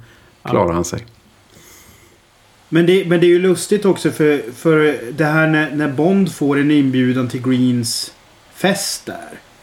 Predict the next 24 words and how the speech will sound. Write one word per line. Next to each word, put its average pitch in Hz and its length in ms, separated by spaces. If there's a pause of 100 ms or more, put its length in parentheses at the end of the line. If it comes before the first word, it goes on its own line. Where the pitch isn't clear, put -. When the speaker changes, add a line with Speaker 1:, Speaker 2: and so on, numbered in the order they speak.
(320)
Speaker 2:
Mm. 151 220
Speaker 3:
Det 151 60
undrar 185 360
man 170 120
ju 165 60
också, 165 300
varför 147 360
bjuder 143 300
Green 143 340
in 180 280
honom? 101 200 (140)
Speaker 2:
Ja, 139 140
men 143 160
han, 131 300 (180)
det 113 120
var 135 100
väl 143 120
Matti 120 300
som 143 240
hade 127 200
lyckats, 117 440
eh, 98 160
fixa, 120 600
eh, 120 300